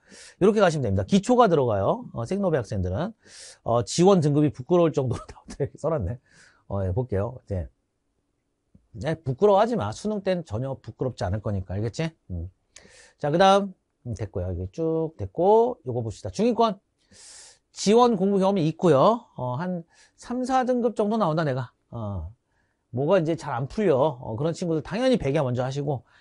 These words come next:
그 다음 코어 가세요. 이 친-, 이런 친구들은. 알겠죠? 한번 경험 있으니까. 개념을 두 번 하는 거니까 코어 가시고, 그 다음 삼백 제랑 선셋 풀어보시고요. 그죠? 파이널은 이제 미드데이, 데이브레이크 이거 푸시면 되겠습니다. 자, 그 다음에 이제 상위권 학생이다. 아, 상위권 학생이다.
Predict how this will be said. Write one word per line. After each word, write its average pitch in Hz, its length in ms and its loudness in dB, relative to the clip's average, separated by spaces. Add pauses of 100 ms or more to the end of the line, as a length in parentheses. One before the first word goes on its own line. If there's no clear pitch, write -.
그 202 100 2
다음 175 100 6
코어 330 240 2
가세요. 143 260 0
이 113 40 -4
친-, 120 180 -6
이런 135 160 0
친구들은. 90 500 -6
알겠죠? 104 300 -6
한번 156 200 -4
경험 123 240 -4
있으니까. 104 380 -8 (340)
개념을 156 260 2
두 143 120 -2
번 160 140 2
하는 139 200 -2
거니까 117 340 -4
코어 240 240 2
가시고, 135 500 2 (260)
그 151 100 -2
다음 165 200 4
삼백 247 400 0
제랑 196 320 2
선셋 208 440 -4 (120)
풀어보시고요. 95 600 -4
그죠? 117 220 -4 (260)
파이널은 165 640 0
이제 120 180 -4
미드데이, 123 560 -2
데이브레이크 101 520 -4
이거 90 120 -2
푸시면 139 280 -10
되겠습니다. 85 520 -10 (800)
자, 180 260 4
그 180 120 2
다음에 214 420 6
이제 190 220 2
상위권 269 380 -4
학생이다. 170 840 2
아, 117 160 -6
상위권 214 260 -8
학생이다. 95 360 -6